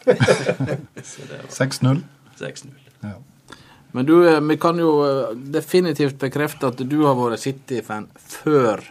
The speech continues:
Speaker 3: pengene kom til klubben for alvor.
Speaker 1: Ja da, det, det har jeg selvfølgelig.
Speaker 3: Ja. Hva du, eh, hva tenkte du når dette her, eh, disse karene fra Scheikelandet dukket opp?
Speaker 1: Nei, jeg tror ikke jeg tenkte så mye da.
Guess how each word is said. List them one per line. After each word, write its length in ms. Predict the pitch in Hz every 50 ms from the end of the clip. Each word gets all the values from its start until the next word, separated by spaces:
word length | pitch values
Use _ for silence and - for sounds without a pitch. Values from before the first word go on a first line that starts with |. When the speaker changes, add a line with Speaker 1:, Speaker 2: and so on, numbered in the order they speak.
| - _ _
Speaker 3:
pengene 460 | _ - 131 127 120 107 104 98 95
kom 200 | - 120 120 113
til 120 | - 101
klubben 400 | 95 113 113 107 104 104 92 90
for 140 | 92 - 104
alvor. 400 | 95 107 117 107 110 104 92 - - _ _ _ _ _ _ _
Speaker 1:
Ja 200 | _ - 98 104
da, 140 | 113 101 95
det, 200 | - - - 92 98 - - - - - - -
det 160 | - - 104
har 160 | 104 110 -
jeg 100 | - -
selvfølgelig. 380 | - - - - 92 - - - _ _ _ -
Speaker 3:
Ja. 200 | 107 107 107 101 - - _ _ _ _ _ -
Hva 180 | - - 151 165
du, 80 | 170
eh, 480 | 160 151 143 139 135 127 123 120 110 98 - 87 - - 110 110 120 - _ _ _ _ _ _ _ _
hva 180 | - - 156
tenkte 320 | 143 - 165 160 156 - 175
du 80 | 175 165
når 180 | 151 147 147
dette 180 | 143 156 147 151
her, 220 | 160 160 151 147
eh, 320 | 139 135 127 123 120 117 117 - - _ _ _ _ _ _ _ _ _ _ _ _ - - _ _ _ - _ _ _ _ _ _ _ _ _ -
disse 200 | 139 127 - 143
karene 500 | 139 - 147 143 143 143 143 147 143 131
fra 460 | - 135 135 131 127 123 120 123 123 120 -
Scheikelandet 1040 | - - - - 147 143 143 139 143 156 143 139 135 135 135 127 127 123 117 113 - - _ _ _ _ _ _ _ _ _ _ _ _
dukket 380 | - 123 135 147 143 - 147
opp? 280 | 151 160 135 - - - - _ _ _ _ - 123
Speaker 1:
Nei, 120 | 120 - 127 -
jeg 100 | - -
tror 160 | - 131 123
ikke 120 | 120 123 123
jeg 80 | - 120
tenkte 240 | 113 113 113 -
så 80 | - 127
mye 280 | 117 113 107 107 - 110 107
da. 100 | 107